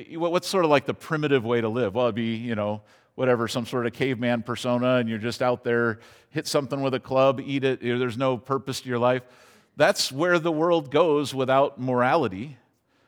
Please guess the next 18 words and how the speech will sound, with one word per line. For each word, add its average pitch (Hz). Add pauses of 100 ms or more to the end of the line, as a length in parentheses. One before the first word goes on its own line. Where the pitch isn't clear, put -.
(240)
Jesus 170
offers 131
us 127
an 127
advanced 127
way 98
to 98
think 98
and 101
live 82 (200)
that's -
beyond 123
just 104
ourself 107 (280)
and 117
our 107
own 113
urges. 101